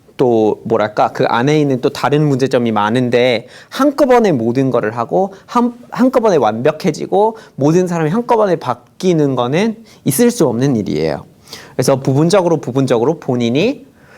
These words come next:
관심이 있는 부분에 맞춰서 조금씩 실천을 하거나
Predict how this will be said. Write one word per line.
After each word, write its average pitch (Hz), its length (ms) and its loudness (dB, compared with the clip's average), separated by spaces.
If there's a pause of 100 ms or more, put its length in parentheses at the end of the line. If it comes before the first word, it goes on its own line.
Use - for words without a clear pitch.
(100)
관심이 147 480 0
있는 131 180 0
부분에 113 320 -2
맞춰서 107 400 -2
조금씩 170 540 -2
실천을 139 560 -2
하거나 135 540 -2